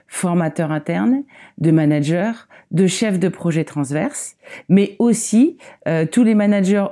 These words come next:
au quotidien, euh, qui peuvent faire preuve d'intelligence collective. Les sujets sont, sont, et les formats sont inépuisables.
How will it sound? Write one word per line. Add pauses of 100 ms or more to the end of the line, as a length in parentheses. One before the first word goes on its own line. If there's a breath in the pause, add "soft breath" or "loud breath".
au
quotidien, (440 loud breath)
euh,
qui
peuvent
faire
preuve
d'intelligence
collective.
Les
sujets
sont,
sont,
et
les
formats
sont
inépuisables.